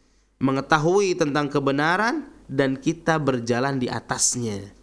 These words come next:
Dan ini adalah empat hal yang termasuk bagian dari jihadun nafsi,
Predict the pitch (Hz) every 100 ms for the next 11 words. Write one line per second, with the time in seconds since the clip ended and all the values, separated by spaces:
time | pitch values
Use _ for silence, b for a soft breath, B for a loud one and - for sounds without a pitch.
0 | b b b b b b 165 170 247 262
1 | 202 185 196 180 165 165 - 185 202 151
2 | 147 143 143 147 170 180 165 139 135 143
3 | 165 143 135 123 135 135 131 127 123 139
4 | - 160 160 107